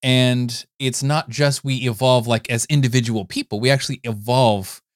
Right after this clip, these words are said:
as a collective, uh, as a species or as groups. And, um, in the historical period from, you know, the beginning of civilization, whatever, twelve thousand years ago, we evolve in these societies and in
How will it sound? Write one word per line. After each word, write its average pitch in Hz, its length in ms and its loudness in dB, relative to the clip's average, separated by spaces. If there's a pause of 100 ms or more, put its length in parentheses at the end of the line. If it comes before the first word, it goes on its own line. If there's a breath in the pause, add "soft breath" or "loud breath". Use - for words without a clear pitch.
(400)
as 107 220 0
a 110 60 -4
collective, 147 600 -2 (140)
uh, 113 160 -10
as 107 180 0
a 110 40 -2
species 165 520 -2
or 98 120 -10
as 113 240 -2
groups. 139 640 -2 (540)
And, 113 720 2
um, 98 420 -6 (140)
in 104 400 -2 (400)
the 98 200 -6
historical 151 600 0
period 117 460 -2
from, 98 340 -6
you 104 80 -8
know, 104 40 -8
the 98 100 -10
beginning 110 340 -6
of 98 60 -10
civilization, 107 520 -8
whatever, 101 380 -8
twelve 139 280 -6
thousand 127 280 0
years 190 180 0
ago, 127 320 0 (260)
we 190 140 2
evolve 170 400 4
in 196 160 0
these 202 480 -4 (500)
societies 170 840 -2
and 120 400 0
in 127 240 -8